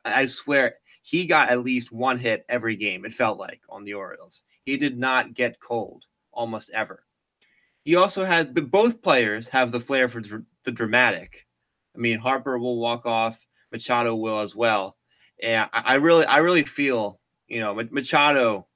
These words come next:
is definitely a big time moment kind of player, and that will fit nicely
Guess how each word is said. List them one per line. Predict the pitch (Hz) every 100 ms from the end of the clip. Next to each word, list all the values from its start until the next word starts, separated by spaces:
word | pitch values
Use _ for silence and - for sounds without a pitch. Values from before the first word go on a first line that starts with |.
| _ _ _ _ _ _
is | 123 120 -
definitely | 135 131 123 113 107
a | 104
big | 104 117 110
time | - 107 107
moment | 107 104 98
kind | 107 95
of | 90
player, | 107 90 82 - _ _ _ _ _ 107
and | 107
that | 110 101
will | 107
fit | - 107
nicely | 107 104 - 104 98 98